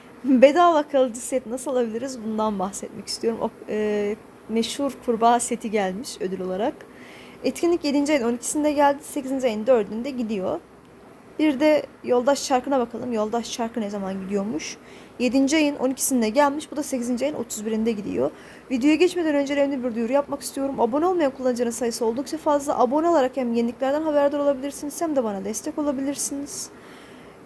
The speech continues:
YouTube ve TikTok'ta eş zamanlı yayınlar açıyorum. Yayınlarıma davetlisiniz. Günün ilki on U C. Hakkınız her gün gece üçte yenileniyor.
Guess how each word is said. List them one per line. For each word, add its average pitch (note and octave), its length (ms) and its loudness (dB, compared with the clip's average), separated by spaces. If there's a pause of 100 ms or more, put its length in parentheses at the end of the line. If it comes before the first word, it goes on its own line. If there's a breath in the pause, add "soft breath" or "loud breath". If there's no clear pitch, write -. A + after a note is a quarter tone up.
(120)
YouTube D4 300 -2
ve E4+ 60 0
TikTok'ta D4+ 320 -4
eş C#4 80 2
zamanlı C#4+ 340 2
yayınlar C4 280 2
açıyorum. D4+ 360 -2
Yayınlarıma A#3+ 520 0
davetlisiniz. A3 920 -2 (960 loud breath)
Günün F4+ 220 6
ilki D#4 240 -2
on D#4+ 140 2
U A#3 180 2
C. D#4 220 -2 (220)
Hakkınız D#4 420 -6
her D#4+ 120 4
gün C4+ 180 -2
gece B3 220 0
üçte A#3 200 -6
yenileniyor. A3+ 720 0